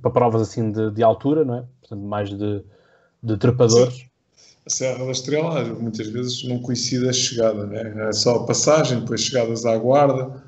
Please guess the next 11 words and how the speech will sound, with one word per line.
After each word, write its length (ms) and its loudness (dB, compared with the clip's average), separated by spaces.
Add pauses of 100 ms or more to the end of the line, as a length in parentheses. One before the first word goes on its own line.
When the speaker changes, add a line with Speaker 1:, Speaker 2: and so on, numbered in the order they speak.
(120)
Speaker 2:
noutros 280 -2
sítios 320 -6
costuma 440 -4
passar. 420 -4
Pronto, 280 -6
este 220 -6
ano, 260 -2
felizmente, 560 0
tivemos 300 -2
a 40 0
chegada, 560 -2